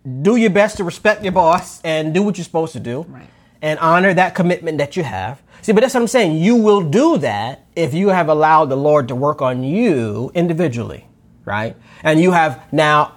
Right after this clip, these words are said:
Speaker 1: given him permission and access to those points of you personally and me personally that we want to keep sometimes. But we've surrendered our life to him because we see our value that comes from Christ.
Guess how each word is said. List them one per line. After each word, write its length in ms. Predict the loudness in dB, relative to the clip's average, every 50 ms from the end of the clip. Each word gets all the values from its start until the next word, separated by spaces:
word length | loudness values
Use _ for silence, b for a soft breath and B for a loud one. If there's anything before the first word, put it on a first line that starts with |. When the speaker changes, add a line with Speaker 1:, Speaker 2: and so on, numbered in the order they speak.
| -6 -2
Speaker 1:
given 320 | 2 2 2 2 2 -2 -2
him 220 | -2 -2 -2 -2 -2
permission 720 | -2 0 2 2 2 2 2 0 -4 -6 -6 -6 -6 -8
and 120 | -8 -6 -2
access 420 | 0 0 0 -2 -4 -8 -8 -6
to 80 | -4 -4
those 180 | -4 -4 -6
points 340 | -6 -2 -2 -2 -2 -2 -6
of 120 | -6 -6 -4
you 200 | -2 0 -2 -2
personally 720 | 0 2 2 2 2 0 -4 -12 -12 -10 -10 -10 -10 -12 -14 B B B B B B
and 200 | -6 -2 0 2 2
me 140 | 4 2
personally 760 | 2 0 -2 -4 -4 -4 -4 -6 -8 -8 -8 -8 -10 -12 -14 b b b b b
that 380 | 0 2 2 0 0 -4 -12 _ _ _ -4
we 140 | -2 0 0
want 220 | 2 2 0 -2
to 60 | -2 -4
keep 340 | -6 -8 -8 -8 -8 -12
sometimes. 760 | -14 -14 -14 -12 -12 -14 -14 -14 -16 -20 _ _ -20 -20 -20 _ _ _ _ _ _ _ _ _ _ _ _ _ _ _ _ -2
But 80 | 2 2
we've 180 | 2 2 2
surrendered 400 | 2 2 4 4 4 2 4 2
our 140 | 2 2 2
life 260 | 2 2 0 0 -2
to 80 | -6 -8
him 180 | -6 -6 -4
because 280 | -4 -6 -6 -6 -6 -4
we 120 | -4 -4
see 280 | -6 -6 -6 -6 -4 0
our 160 | 0 0 0
value 400 | 0 0 0 0 0 0 -2 -2
that 120 | -4 -4 -6
comes 200 | -6 -8 -8 -8
from 100 | -10 -12
Christ. 540 | -8 -4 -4 -4 -4 -6 -10 -14 -20 -20